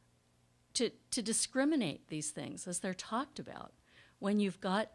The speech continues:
a different handle on it. Um, there have been many times when I've read in, in vari-, all, all the various papers we now have,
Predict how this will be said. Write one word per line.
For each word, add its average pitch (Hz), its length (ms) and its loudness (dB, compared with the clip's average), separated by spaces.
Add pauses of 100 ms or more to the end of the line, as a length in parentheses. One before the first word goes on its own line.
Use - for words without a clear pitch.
(180)
a 180 60 -4
different 170 460 -6
handle 233 500 -4 (260)
on 143 160 -4
it. - 220 -14 (500)
Um, 170 400 2
there 214 160 2
have 202 80 0
been 214 180 4
many 240 240 2
times 185 440 -2
when 170 120 0
I've 165 200 -2
read 170 160 0
in, 175 260 -2 (140)
in 165 340 -2 (260)
vari-, 214 400 2
all, 196 320 -4
all 196 140 6
the 190 80 -2
various 170 400 0
papers 170 420 -4
we 156 120 -2
now 156 180 -4
have, 196 380 -4